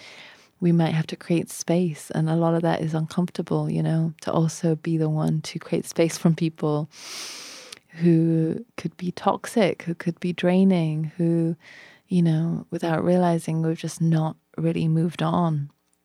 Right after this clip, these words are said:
And this can be even energetically, you know, just in the mind. I, I've had people, like, I hadn't spoken to for a long time, but they still felt very much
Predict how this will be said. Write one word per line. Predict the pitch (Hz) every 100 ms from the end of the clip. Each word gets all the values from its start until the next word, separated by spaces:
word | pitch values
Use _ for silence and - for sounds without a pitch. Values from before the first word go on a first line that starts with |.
| _ _ _ - -
And | 170 156 156 - _ -
this | 175
can | - 165
be | 160 165
even | 160 170 165
energetically, | 160 160 156 156 156 165 - 160 165 165 - - - _ -
you | 165
know, | 156 170
just | - 160 - - -
in | 156 160 156 -
the | 151
mind. | - 175 175 - - - _ _ -
I, | 160 165 -
I've | 165 -
had | 165 -
people, | 165 170
like, | 165 -
I | 156
hadn't | 160 -
spoken | - 165 170 180
to | 180
for | 165 156
a |
long | 151 156
time, | 156 160
but | -
they | 160
still | - 170
felt | 165 165 -
very | 170 160
much | 156